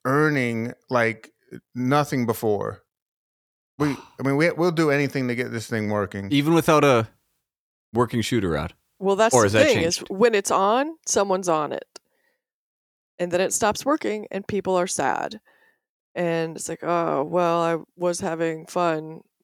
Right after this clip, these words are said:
Speaker 3: you know, being Velma, uh,
Speaker 2: Mm-hmm.
Speaker 3: and now I need a refund."
Speaker 2: Mm.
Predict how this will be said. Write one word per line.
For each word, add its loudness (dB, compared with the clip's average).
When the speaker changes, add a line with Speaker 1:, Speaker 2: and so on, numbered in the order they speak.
Speaker 3:
you -10
know, -6
being -2
Velma, 0
uh, -8
Speaker 2:
Mm-hmm. 0
Speaker 3:
and -6
now 2
I 4
need -4
a -4
refund." -4
Speaker 2:
Mm. -6